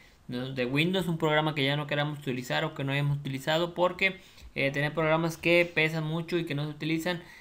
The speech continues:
eh, ralentiza la, la computadora. Muy bien, vamos a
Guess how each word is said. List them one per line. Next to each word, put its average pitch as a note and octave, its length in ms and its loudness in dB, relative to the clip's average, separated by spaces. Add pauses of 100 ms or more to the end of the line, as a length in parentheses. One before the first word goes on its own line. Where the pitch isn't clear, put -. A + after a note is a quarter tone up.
(200)
eh, C3 340 2
ralentiza C#3 500 -2
la, A#2+ 260 -2
la G#2+ 160 -4
computadora. G#2+ 520 -4
Muy C#3 160 -2
bien, F3 240 4
vamos E3 380 2
a F3 80 2